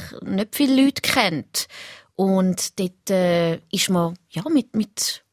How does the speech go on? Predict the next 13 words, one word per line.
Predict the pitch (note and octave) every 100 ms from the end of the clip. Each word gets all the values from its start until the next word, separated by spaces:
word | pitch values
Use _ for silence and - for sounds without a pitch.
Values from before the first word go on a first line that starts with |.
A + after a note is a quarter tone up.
| _ -
offenen | A#3+ - B3 A3+ A3 G#3+ G3+
Armen | E3+ G3 A#3 G#3+ G#3+
und | G3+ G3 F#3+
Biergläsern | F#3 G#3+ G3+ G3 G3+ G3 G3
empfangen | F#3+ - F#3+ A#3
worden | G3+ G#3 G3+ G3 G2 - - - - - -
in | - F#3+
der, | F#3+ F#3+ F3+ -
in | G#3
der | F#3+
Bierkurve. | F3+ G3 - - A#3 G3 - F3 E3+ _
Und | F3+ F#3 F3+ - -
der | F3+ F3 E3+ E3 E3